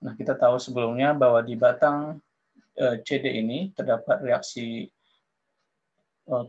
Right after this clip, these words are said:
tumpuan atau vertikal di titik D ini adalah sebesar satu koma lima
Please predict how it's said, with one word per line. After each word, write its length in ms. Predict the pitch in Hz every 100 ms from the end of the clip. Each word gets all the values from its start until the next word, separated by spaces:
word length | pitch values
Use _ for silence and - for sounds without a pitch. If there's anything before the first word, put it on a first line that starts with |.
| 175
tumpuan 400 | 190 151 113 131
atau 240 | 151 127
vertikal 560 | - - 123 - 127 147
di 160 | 110
titik 240 | 117 - -
D 160 | 113
ini 160 | 117 135
adalah 240 | 117 110
sebesar 400 | 110 - 113 123
satu 320 | 123 127 -
koma 240 | - 123 113
lima 240 | 113 110